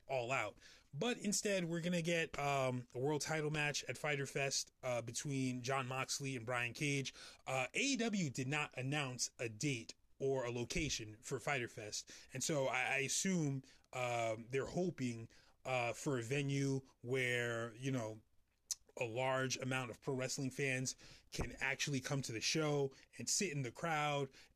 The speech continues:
and just watch it. And, you know, um, you know, they, they don't really want, uh, a damn near empty arena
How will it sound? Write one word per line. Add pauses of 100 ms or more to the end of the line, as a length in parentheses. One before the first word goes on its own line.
and
just
watch
it. (340)
And,
you
know, (120)
um,
you
know,
they,
they
don't
really
want, (220)
uh, (100)
a
damn
near (100)
empty
arena